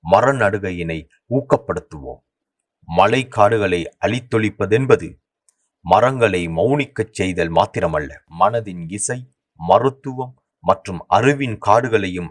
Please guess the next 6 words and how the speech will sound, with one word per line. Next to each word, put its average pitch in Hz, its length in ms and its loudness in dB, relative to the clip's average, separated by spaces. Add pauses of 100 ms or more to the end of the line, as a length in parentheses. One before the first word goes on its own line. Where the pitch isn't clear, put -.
அழிக்கும் 113 480 -4 (220)
இரட்டை 127 460 2 (120)
காடழிப்பு 90 540 0
ஆகும் - 320 -12 (160)
எனும் 113 320 -2 (400)
ஜே 104 220 -2